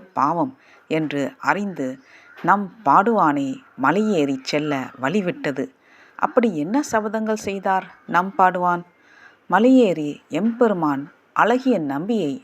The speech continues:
தரிசித்து, "நான் திரும்ப வரவில்லை" என்றாள். ஒன்று, சத்தியம் தவறியவர்களுக்கு என்ன தண்டனையோ அந்த தண்டனை எனக்கு கிடைக்கட்டும்.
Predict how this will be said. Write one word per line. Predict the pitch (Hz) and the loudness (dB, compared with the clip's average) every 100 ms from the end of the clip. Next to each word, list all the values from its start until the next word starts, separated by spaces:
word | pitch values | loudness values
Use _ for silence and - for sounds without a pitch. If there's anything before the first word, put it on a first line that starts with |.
| _ 117 | _ -6
தரிசித்து, | - 185 226 233 254 135 - - - _ - | -4 -2 -4 -4 -4 -4 -6 -18 -20 _ 2
"நான் | 214 185 - - | 4 4 0 2
திரும்ப | 220 269 233 143 - - 123 | 4 6 6 2 -2 -12 0
வரவில்லை" | 143 220 254 226 151 117 - 123 | 2 4 4 2 2 -2 -12 -4
என்றாள். | 135 151 156 156 127 - _ _ _ _ _ _ _ _ _ _ _ _ _ _ _ - | -2 -2 0 2 2 -4 _ _ _ _ _ _ _ _ _ _ _ _ _ _ _ -6
ஒன்று, | 160 175 160 139 - - | -4 -2 -4 -8 -10 -12
சத்தியம் | - 156 - 233 180 131 - _ - | -8 -8 -2 0 0 -4 -12 _ -2
தவறியவர்களுக்கு | 147 165 233 240 175 143 143 135 - 139 127 - _ - | 0 2 2 2 2 -2 -4 -6 -6 -6 -6 -8 _ -8
என்ன | 143 160 220 | -4 -2 -2
தண்டனையோ | 165 131 143 180 151 139 131 135 - - | 0 -2 0 -2 -2 -2 -4 -8 -8 -2
அந்த | 190 208 156 | 0 0 0
தண்டனை | 135 151 180 151 131 - - | -2 -2 -2 -2 -4 -8 -6
எனக்கு | 143 170 151 135 131 - | -2 -2 -2 -6 -8 -4
கிடைக்கட்டும். | 170 190 185 - 131 | -2 -2 -4 -6 -8